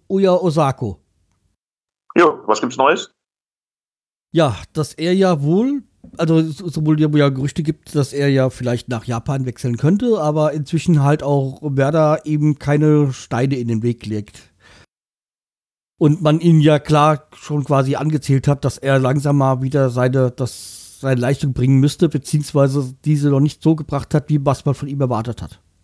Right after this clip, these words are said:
Speaker 2: Ja, das stimmt.
Speaker 1: Und dass es wohl keinen verwundern würde, wenn er beim nächsten Spiel auf der Bank oder auf der Tribüne sitzt.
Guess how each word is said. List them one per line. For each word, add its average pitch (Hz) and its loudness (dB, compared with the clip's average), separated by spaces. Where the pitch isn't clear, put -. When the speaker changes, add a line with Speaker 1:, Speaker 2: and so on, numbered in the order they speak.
Speaker 2:
Ja, 101 2
das 117 0
stimmt. - -2
Speaker 1:
Und 156 -6
dass 151 -2
es 151 -8
wohl 151 -2
keinen 190 -4
verwundern 170 2
würde, 151 4
wenn 151 2
er 151 2
beim 139 -4
nächsten 143 -4
Spiel 147 -6
auf 131 -8
der 135 -2
Bank 202 -6
oder 160 -2
auf 135 -8
der 143 -4
Tribüne 110 -6
sitzt. - -16